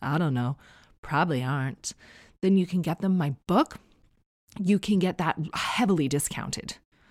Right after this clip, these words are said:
'cause I released it a while ago. It's also as an audiobook or, like, Kindle.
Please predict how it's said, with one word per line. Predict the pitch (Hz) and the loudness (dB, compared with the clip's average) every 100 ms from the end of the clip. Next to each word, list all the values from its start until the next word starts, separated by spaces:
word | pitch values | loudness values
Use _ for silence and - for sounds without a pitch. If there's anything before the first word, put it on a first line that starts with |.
| _ _ | _ _
'cause | - 151 | -6 -4
I | |
released | 131 135 135 - | -2 -2 -2 -2
it | 135 | -4
a | |
while | 127 123 127 | -4 -4 -4
ago. | 127 127 175 - | -2 0 -2 -2
It's | 147 | -2
also | 139 - 139 135 | -2 -2 -4 -4
as | 143 147 | -4 -4
an | |
audiobook | 131 131 139 143 147 143 | -2 -2 -2 -2 -4 -4
or, | - 135 131 | -6 -4 -4
like, | 127 | -8
Kindle. | - 151 160 151 156 | -6 -2 0 0 -2